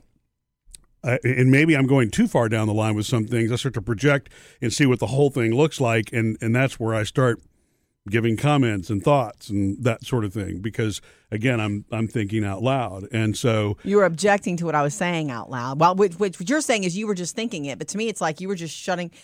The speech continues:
Speaker 2: sh-, I had a fire burning, and you just <laughs> put it out. Like, "Nope, you're wrong." <laughs>
Speaker 1: But I was polite.
Speaker 2: And it's
Speaker 1: I don't
Speaker 2: like,
Speaker 1: think I was mean or anything like
Speaker 2: it doesn't
Speaker 1: that. I think I
Speaker 2: matter.
Speaker 1: was
Speaker 2: It's just, it just doesn't matter. It makes you feel like you can't be heard.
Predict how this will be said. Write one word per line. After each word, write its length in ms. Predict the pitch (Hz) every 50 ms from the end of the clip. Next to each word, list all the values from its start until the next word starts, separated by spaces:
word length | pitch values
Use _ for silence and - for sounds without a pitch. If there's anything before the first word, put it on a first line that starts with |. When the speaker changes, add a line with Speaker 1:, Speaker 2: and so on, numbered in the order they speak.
| _ _
Speaker 2:
sh-, 100 | - - -
I 60 | -
had 180 | 220 254 240 208
a 60 | 190
fire 360 | - 202 196 196 202 208 208
burning, 260 | 196 208 214 214 196
and 100 | 185 196
you 80 | 214 208
just 120 | 175 - - -
<laughs> 240 | - - - - -
put 180 | - 220 214
it 100 | 208 185
out. 340 | 175 160 151 131 123 - - - _ _ _ _
Like, 200 | - 175 175 175
"Nope, 240 | 185 202 220 240 220
you're 100 | 226 233 233
wrong." 180 | 226 220 -
<laughs> 460 | - - - - - - - - 208 -
Speaker 1:
But 100 | 226 247
I 60 | 277
was 160 | 277 214 151
polite. 400 | - - - 156 147 156 190 240
Speaker 2:
And 80 | 254 240
it's 80 | 185 151
Speaker 1:
I 80 | -
don't 80 | - -
Speaker 2:
like, 80 | - -
Speaker 1:
think 160 | 180 170 160
I 60 | 160
was 200 | 156 156 135 110
mean 320 | 110 123 135 165 202 226 220
or 80 | 170
anything 340 | 139 139 139 123 131 139 131
like 160 | 127 127 120
Speaker 2:
it 20 | 107
doesn't 320 | - - - 156 165 143
Speaker 1:
that. 20 | -
I 40 | -
think 100 | - -
I 20 |
Speaker 2:
matter. 180 | 143 143 143 139
Speaker 1:
was 80 | 131 208
Speaker 2:
It's 160 | 190 - -
just, 140 | 220 214 196
it 160 | 170 226 214 -
just 220 | 247 233 214 -
doesn't 280 | 247 226 214 214 170 175
matter. 320 | 196 196 196 190 170 160
It 140 | 127 156 175
makes 300 | 180 175 185 185 - -
you 80 | 214
feel 240 | - - 214 208 202
like 180 | 185 185 - -
you 60 | 175
can't 360 | - - 190 180 165 - -
be 120 | 160 165 147
heard. 440 | 170 165 160 151 127 113 110 110